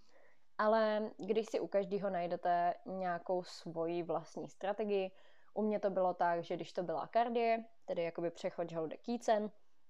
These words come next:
tak tam ten přechod je vždycky vidět. Když to byl žaludeční fundus nebo tělo,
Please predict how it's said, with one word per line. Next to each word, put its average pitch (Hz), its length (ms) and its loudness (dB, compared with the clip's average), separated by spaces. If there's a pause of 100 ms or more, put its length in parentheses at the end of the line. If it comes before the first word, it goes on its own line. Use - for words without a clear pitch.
(540)
tak 214 140 4
tam 208 160 4
ten 190 140 2
přechod 170 360 -4
je 151 80 -2
vždycky 160 360 -6
vidět. - 300 -6 (440)
Když 196 280 0
to 202 80 0
byl 170 320 4
žaludeční 170 480 -2
fundus 233 600 0
nebo 214 280 -6
tělo, 247 380 2